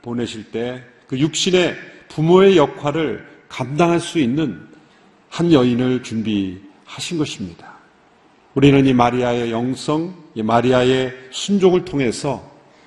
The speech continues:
우리 안에 찾아오신 예수 그리스도, 참된 성탄의 의미와 그 축복을 함께 묵상할 수 있어야 합니다. 마리아의 아버지는 요아킴, 어머니는 안나인데, 아마도 어렸을 때 고아가 된 것으로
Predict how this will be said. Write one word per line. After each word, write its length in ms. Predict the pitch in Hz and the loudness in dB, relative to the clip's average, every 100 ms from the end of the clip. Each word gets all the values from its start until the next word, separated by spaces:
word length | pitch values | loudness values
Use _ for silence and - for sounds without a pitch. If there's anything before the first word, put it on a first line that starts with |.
| _ _ _ _ _ _ - | _ _ _ _ _ _ 4
우리 180 | 156 | 6
안에 600 | 175 139 165 202 95 - - | 6 4 2 2 0 -10 -16
찾아오신 680 | - 131 123 113 - 117 | -10 -4 -2 -2 -6 -4
예수 300 | 113 120 - | -2 -4 -6
그리스도, 540 | 123 135 143 - 156 143 - _ _ _ _ | -6 -4 -4 -4 -8 -8 -14 _ _ _ _
참된 460 | - - 185 185 185 | -10 -2 2 4 2
성탄의 720 | - 180 180 139 127 95 85 - _ _ _ - | 0 -6 -6 -6 -6 -6 -10 -18 _ _ _ -4
의미와 800 | 117 127 127 127 123 123 123 120 - _ _ | 0 2 4 2 2 -2 -6 -16 -20 _ _
그 160 | - 147 | -6 -4
축복을 800 | - - 175 139 160 104 85 - | -6 0 2 4 2 0 -6 -16
함께 680 | - 127 107 117 113 110 110 - | -8 -6 -2 2 2 2 -2 -2
묵상할 460 | 107 - 110 95 | -2 0 0 0
수 360 | 90 - 98 92 | -4 -6 -4 -4
있어야 380 | 110 - 95 90 | -8 -6 -6 -6
합니다. 360 | 92 87 82 - _ _ _ _ _ _ _ _ _ _ _ _ - - - - | -6 -10 -12 -20 _ _ _ _ _ _ _ _ _ _ _ _ -20 -20 -8 2
마리아의 380 | 135 156 170 | 2 2 0
아버지는 460 | 170 151 143 156 147 | -2 -2 -6 -6 -6
요아킴, 640 | 131 127 120 - 117 90 87 | -4 -4 -6 -12 -12 -10 -12
어머니는 500 | 110 110 110 110 110 | -10 -8 -6 -8 -8
안나인데, 1500 | 101 104 101 87 82 87 _ _ _ _ _ _ _ 113 113 | -10 -8 -8 -10 -16 -20 _ _ _ _ _ _ _ -12 -6
아마도 420 | 113 123 127 127 | -6 -4 -4 -4
어렸을 460 | 117 143 156 151 - | -2 0 -2 -6 -8
때 140 | 98 | -8
고아가 540 | 90 117 110 101 110 107 | -8 -4 -4 -2 -4 -4
된 240 | 101 101 | -4 -4
것으로 520 | 92 - 95 92 92 | -6 -10 -10 -10 -10